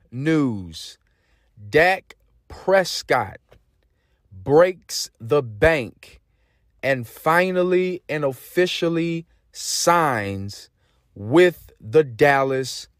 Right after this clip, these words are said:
Cowboys. He breaks the bank, signing a four-year deal worth a hundred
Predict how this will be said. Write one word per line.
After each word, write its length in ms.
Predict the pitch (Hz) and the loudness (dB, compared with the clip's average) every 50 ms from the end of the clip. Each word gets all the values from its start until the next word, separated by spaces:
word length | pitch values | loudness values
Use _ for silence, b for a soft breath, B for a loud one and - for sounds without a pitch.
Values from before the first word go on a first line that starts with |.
| _ _ _ - | _ _ _ -6
Cowboys. 920 | - 139 131 131 123 113 101 98 95 85 78 - - - - - - _ _ _ _ _ _ _ _ _ _ _ _ _ _ _ _ _ _ _ | 0 2 4 4 4 4 2 -2 -6 -6 -8 -10 -14 -20 -20 -20 -20 _ _ _ _ _ _ _ _ _ _ _ _ _ _ _ _ _ _ _
He 140 | - 160 165 | -8 -8 -6
breaks 440 | 139 117 151 170 202 226 190 190 175 | -4 0 4 4 4 4 2 -4 -8
the 100 | 175 175 | -8 -2
bank, 480 | 156 143 156 135 123 127 135 - _ _ | 2 4 4 4 2 -2 -6 -12 _ _
signing 520 | - - - 151 143 139 135 131 127 123 120 | -14 -6 -2 0 2 2 0 -2 -2 -4 -4
a 120 | 113 110 | -4 -4
four-year 800 | 110 - - - 175 175 185 196 202 208 196 185 - 202 208 208 | -6 -10 -8 -2 2 4 4 4 4 2 0 -4 -6 -4 -4 -4
deal 500 | 180 160 147 147 120 104 95 95 113 120 - _ _ _ _ _ _ _ _ _ _ _ _ _ _ _ _ _ _ _ _ _ _ _ _ _ _ _ _ _ _ _ _ - | -4 -4 -6 -4 -4 -4 -4 -6 -8 -10 -16 _ _ _ _ _ _ _ _ _ _ _ _ _ _ _ _ _ _ _ _ _ _ _ _ _ _ _ _ _ _ _ _ -16
worth 500 | 107 113 139 160 165 165 160 - - - - - | -2 2 4 6 6 6 4 0 -6 -20 -6 0
a 160 | - 147 151 | 2 2 2
hundred 720 | 135 117 - 156 175 190 196 190 170 190 202 196 190 180 - | 2 0 0 2 2 2 2 -2 -4 0 0 0 0 -2 -6